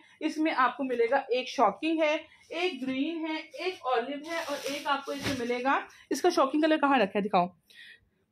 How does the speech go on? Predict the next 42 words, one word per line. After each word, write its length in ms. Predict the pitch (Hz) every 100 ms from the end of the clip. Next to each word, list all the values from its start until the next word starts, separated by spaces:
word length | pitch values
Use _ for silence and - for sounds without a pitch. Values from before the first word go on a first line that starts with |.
| -
प्राइस 280 | 330 349 381
क्या 140 | 392
है? 220 | 381 392
वालेकुम 400 | 381 330 339 349
अस्सलाम। 400 | 349 349 330 339
प्राइसेस 360 | 339 311 311 320
मैं 100 | 330
आपको 180 | 311 349
साथ 280 | - 302
साथ 320 | 302 330 311 320
बता 280 | 285 269 240
रही 240 | 254 277
हूँ, 120 | 277 269
प्यारी 260 | 247 233 269
प्यारी 240 | 277 277
बहनों। 320 | 247 254 247 294
अच्छा, 260 | 254 254 208 220 - -
जो 120 | 320
मेरी 220 | 339 330 349
बहनें 300 | 311 320 311
आज 180 | 311 320
फर्स्ट 280 | 330 320
टाइम 160 | 359 370 320
ज्वाइन 220 | 294 302
कर 180 | 302 285
रही 160 | 277
हैं, 160 | 285 294 - 185 -
पेज 300 | 320 339 370
को 240 | - 339 311
like 200 | 302 269 311
and 140 | 311
follow 260 | - 277 277
जरूर 260 | 269 311
कर 120 | 320 294
लीजिएगा, 460 | 269 262 262 277 294 - -
so 160 | - 392
that 340 | 330 311 302 -
आप 200 | 277 277
लोग 100 | 320 320 285
अपडेटेड 520 | 311 311 294 294 285
रहें 200 | 285 302
हमारे 340 | 302 254 262